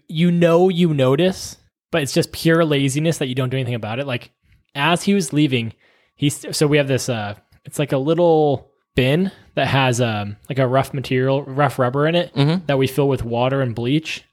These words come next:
Speaker 1: So you can go in there, step in it, shuffle around your shoes, and supposed to clean your shoes,
Speaker 2: Oh,
Speaker 1: your
Speaker 2: okay.
Speaker 1: boots, right? So if we go to, like, a covid call, that's what they got it for. And they're really expensive. Like, it was, like, seven hundred dollars each. Waste of money.
Speaker 2: Wait, the bin?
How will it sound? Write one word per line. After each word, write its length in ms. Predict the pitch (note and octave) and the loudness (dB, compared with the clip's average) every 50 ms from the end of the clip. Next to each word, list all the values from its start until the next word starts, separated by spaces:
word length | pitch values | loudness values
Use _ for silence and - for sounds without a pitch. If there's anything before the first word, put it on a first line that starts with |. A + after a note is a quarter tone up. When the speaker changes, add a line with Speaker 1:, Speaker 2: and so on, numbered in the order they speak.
| _ | _
Speaker 1:
So 140 | - - C#3 | -4 0 2
you 120 | C3 B2+ | 2 2
can 160 | B2+ D3 C3+ B2+ | 2 0 0 2
go 200 | C3 C3 C3+ C3+ | 2 2 2 2
in 80 | C#3 | 2
there, 160 | C3+ C3 B2+ B2 | 2 0 0 0
step 220 | - - C3+ C3 D3 | 0 0 0 0 0
in 60 | C3+ | 0
it, 200 | C#3 C3+ - - _ _ _ _ - | -2 -2 -4 -10 _ _ _ _ -8
shuffle 300 | - - D#3+ C3 C3 C#3+ | -2 0 0 0 0 0
around 160 | D3 C3+ C3 B2+ | -2 0 -2 -4
your 60 | B2 | -4
shoes, 280 | - - C3 C3 B2 A2+ | -4 -2 -2 -2 -2 -2
and 60 | B2 | -6
supposed 180 | - - B2 - | -6 -6 -6 -6
to 40 | - | -6
clean 200 | A2 - B2+ B2 | -6 -6 -6 -4
your 100 | A2+ G#2+ | -4 -6
shoes, 360 | - - A2+ G#2 G2 F#2+ - - _ _ - | -6 -4 -4 -4 -4 -6 -10 -14 _ _ -2
Speaker 2:
Oh, 120 | - - F3+ | 2 2 2
Speaker 1:
your 80 | A2 G#2 | 2 2
Speaker 2:
okay. 100 | A#2 C#3 | 2 0
Speaker 1:
boots, 300 | A#2 G#2+ - - - - | 0 0 -4 -10 -10 -8
right? 300 | C3 A#2 A#2+ B2 - - _ - - - - - _ | -6 -6 -6 -6 -8 -12 _ -20 -20 -20 -20 -20 _
So 100 | - - | 0 0
if 60 | D3+ C3 | 2 2
we 80 | D3+ | 2
go 100 | C3 C#3 C3 | 2 2 2
to, 80 | C3 | 4
like, 160 | C3+ D3 D3+ | 2 2 0
a 40 | F3 | -2
covid 360 | - - E3+ E3 D3+ C#3 C#3 | 0 2 4 4 4 2 -2
call, 280 | C3 - C#3 C3 B2+ C3 | -2 0 0 2 2 0
that's 200 | B2+ A#2 - - | -2 -4 -6 -8
what 80 | C#3 A#2 | -8 -8
they 60 | A#2+ | -6
got 160 | G#2+ A2 G#2+ | -8 -8 -8
it 60 | A#2 - | -10 -12
for. 280 | - A#2 A2+ G#2 G2+ - _ _ _ _ _ | -10 -10 -10 -10 -10 -14 _ _ _ _ _
And 80 | F3+ | -2
they're 100 | F3 F3 | 0 2
really 120 | F#3 G3 F3+ | 2 2 0
expensive. 320 | - - - D#3 B2+ B2+ | 0 -4 -8 -8 -8 -8
Like, 200 | A#2+ A2+ G2+ - _ _ _ _ | -8 -10 -10 -14 _ _ _ _
it 60 | - C#3 | -8 -6
was, 100 | C3 C3 | -4 -4
like, 160 | B2+ G#2+ - | -6 -8 -10
seven 360 | - - - - C3+ C3 D3 A#2+ | -12 -8 -6 -4 -4 -4 -4 -4
hundred 220 | C#3+ D3 C#3 B2+ | -4 -4 -4 -4
dollars 260 | A#2 A2 A2 G#2 F#2 G2 | -4 -4 -4 -6 -6 -10
each. 240 | G2+ - - - - _ _ _ _ _ _ _ | -12 -14 -16 -20 -20 _ _ _ _ _ _ _
Waste 180 | - A2 - - | -12 -10 -10 -8
of 60 | G#2 | -10
money. 240 | G2 F#2+ F2+ F#2 F2+ - | -10 -12 -14 -16 -8 -2
Speaker 2:
Wait, 280 | - D3 A#2 - - - | 0 0 0 0 -4 -6
the 80 | A2+ | -2
bin? 240 | G#2 A2+ B2+ F3 A#3+ | 0 2 0 0 0